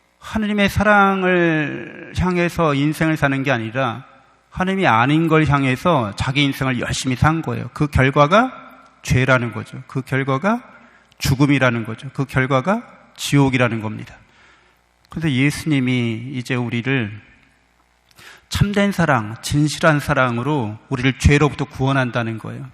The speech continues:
예수님이 이 세상에 나타나심으로 인해서 하느님의 사랑이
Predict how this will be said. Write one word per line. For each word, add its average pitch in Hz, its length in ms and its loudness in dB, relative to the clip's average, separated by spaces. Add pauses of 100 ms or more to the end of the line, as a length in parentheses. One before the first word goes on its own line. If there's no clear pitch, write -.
(320)
예수님이 131 520 -2
이 120 100 -2
세상에 131 300 -4
나타나심으로 135 760 -2
인해서 120 560 -2 (560)
하느님의 190 460 -2
사랑이 135 560 0